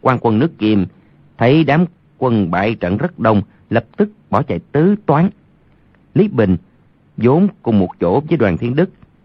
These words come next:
nhưng đám bại binh như con sóng triều tràn qua rồi.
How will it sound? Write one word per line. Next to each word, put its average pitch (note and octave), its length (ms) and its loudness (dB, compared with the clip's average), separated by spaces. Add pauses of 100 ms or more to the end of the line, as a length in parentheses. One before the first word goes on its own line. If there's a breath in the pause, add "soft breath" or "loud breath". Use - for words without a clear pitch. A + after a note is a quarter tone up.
(280)
nhưng C3 340 2
đám E3 180 -2
bại G2+ 180 -2
binh A#2 300 0 (260)
như A2+ 120 0
con G#2+ 280 -2 (120)
sóng F3+ 180 0 (120)
triều F#2+ 300 0
tràn G#2 180 -2
qua D#3 180 -2
rồi. G2 320 0